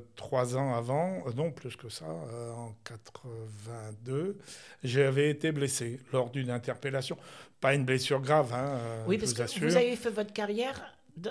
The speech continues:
Speaker 1: En gendarmerie.
Speaker 2: en gendarmerie, il faut le rappeler.
Speaker 1: J'ai fait toute ma carrière en gendarmerie.
Speaker 2: D'accord.
Speaker 1: Donc voilà, alors, euh,
Speaker 2: Et suite à une interpellation, vous avez été blessé ?
Speaker 1: J'ai été blessé, oui. Euh,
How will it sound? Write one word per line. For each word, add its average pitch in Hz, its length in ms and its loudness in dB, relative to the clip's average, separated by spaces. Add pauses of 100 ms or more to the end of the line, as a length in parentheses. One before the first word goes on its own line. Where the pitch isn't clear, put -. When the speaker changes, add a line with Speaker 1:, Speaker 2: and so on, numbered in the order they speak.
Speaker 1:
En 185 100 8
gendarmerie. 139 540 6
Speaker 2:
en 220 140 4
gendarmerie, 202 560 2
il 160 100 -2
faut 202 140 2
le 180 60 4
rappeler. 185 360 0
Speaker 1:
J'ai 143 200 4
fait 143 200 4
toute 175 300 0
ma 139 120 2
carrière 135 420 4
en 123 80 -4
gendarmerie. 113 680 -6 (180)
Speaker 2:
D'accord. 139 460 -2
Speaker 1:
Donc 117 100 -6
voilà, 139 320 4
alors, 117 340 -2
euh, 117 180 -4 (1200)
Speaker 2:
Et 180 120 4
suite 392 300 8
à 539 60 12
une 269 100 6
interpellation, 262 920 8
vous 254 140 4
avez 226 140 6
été 254 180 2
blessé ? 233 320 2
Speaker 1:
J'ai 151 240 10
été 147 220 6
blessé, 120 480 -4
oui. 185 220 -4
Euh, 120 200 -2